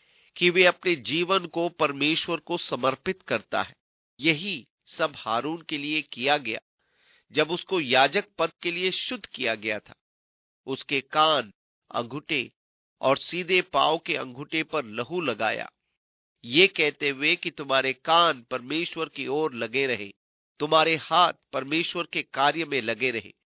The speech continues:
तुम्हारे पांव परमेश्वर के मार्ग पर लगे रहे। अपने पापों से केवल शुद्ध होना ही काफी नहीं है,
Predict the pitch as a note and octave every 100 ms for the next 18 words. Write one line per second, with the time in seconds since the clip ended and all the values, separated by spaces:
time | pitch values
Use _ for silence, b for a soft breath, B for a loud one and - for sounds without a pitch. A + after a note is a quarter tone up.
0 | _ D#3 D#3+ D#3 E3 D#3+ E3+ D#3+ D3+ A#2
1 | - C3 C3 E3 E3 F3 D3+ D#3 A#2 A2
2 | C3+ D3+ - C#3 A#2 A2+ A2 B2+ G#2+ F#2+
3 | - _ _ _ _ _ _ _ _ b
4 | C3 D3 E3 E3+ - D#3+ E3+ F#3 F#3+ F#3+
5 | F3+ F3+ F3+ F#3 F#3 - A3 F3+ F3 D#3+
6 | F3 F#3+ G#3+ - F3 - E3+ C3+ B2 G#2